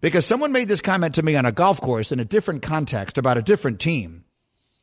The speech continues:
and it has always stuck in my head, and it stays with me, and I think it applies here. And I don't say this lightly, but when you look at the complete and utter disaster that Cal McNair has made of the Houston Texans,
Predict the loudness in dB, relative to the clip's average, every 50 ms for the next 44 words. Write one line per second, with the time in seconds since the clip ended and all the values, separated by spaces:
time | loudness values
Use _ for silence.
0 | _ -4 -2 0 0 0 2 2 2 2 2 2 2 2 0 0 0 0 -2 -2
1 | 0 0 0 0 0 0 -2 -2 -2 -2 -2 -2 -4 -6 -4 -2 0 2 2 2
2 | 0 0 0 -2 -2 -2 -4 -4 -4 -4 -6 -8 -12 -6 -2 0 2 2 2 2
3 | 2 2 2 2 2 2 2 2 4 4 4 4 2 0 -2 -4 -4 -6 -8 -12
4 | -18 _ _ _ _ _ _ _ _ _ -2 0 2 4 4 4 2 2 2 2
5 | 2 2 2 2 0 0 0 0 0 -2 -4 -8 -8 -10 -14 _ _ _ _ _
6 | _ _ _ _ _ _ _ _ _ _ _ _ _ _ _ _ 0 2 4 4
7 | 4 4 6 4 2 2 2 2 2 0 0 0 0 0 0 -2 -4 -4 -4 -4
8 | -4 -2 -2 0 0 0 0 -2 -2 -4 -4 -4 -4 -4 -6 -2 0 2 2 2
9 | 2 0 -2 0 0 0 0 0 -2 -2 0 0 0 0 -2 -2 -4 -6 -8 -8
10 | -10 -12 _ _ _ _ _ _ _ _ _ _ _ _ _ -6 -6 -6 -4 -2
11 | 0 2 2 2 2 2 0 -2 -2 -2 -2 -2 0 0 -2 -2 -4 -4 -4 -4
12 | -4 -2 -2 -2 0 0 0 -2 -2 -2 -2 -2 0 -2 -4 -4 -4 -4 -4 -4
13 | -4 -4 -4 -4 -4 -4 -6 -6 -8 -10 -14 -18 -20 -20 -20 -20 -20